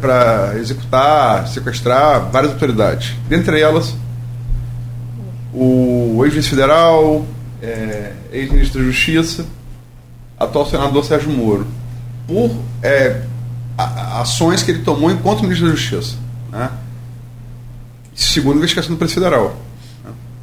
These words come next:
É, mas vários outros, o pro-, promotor que tá à frente do, da investigação do, dessa facção, que eu não vou dar o nome pra não fazer propaganda,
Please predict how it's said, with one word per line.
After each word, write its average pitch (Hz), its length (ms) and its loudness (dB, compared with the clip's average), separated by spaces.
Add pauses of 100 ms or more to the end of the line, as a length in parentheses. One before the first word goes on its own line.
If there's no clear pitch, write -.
(920)
É, 113 1300 4
mas 147 160 2
vários 180 420 4
outros, 180 240 2
o 123 120 -4
pro-, 127 220 -6 (220)
promotor 165 520 2
que - 60 -6
tá 143 120 2
à 143 40 2
frente 147 320 0
do, 123 120 0
da 104 100 -4
investigação 123 460 -4 (280)
do, 104 360 -4
dessa 120 220 -8
facção, - 420 0
que 156 60 2
eu - 20 4
não 139 60 2
vou 131 80 4
dar 127 120 4
o 117 40 2
nome 135 200 2
pra 135 100 0
não 123 60 0
fazer 120 180 -8
propaganda, 131 680 0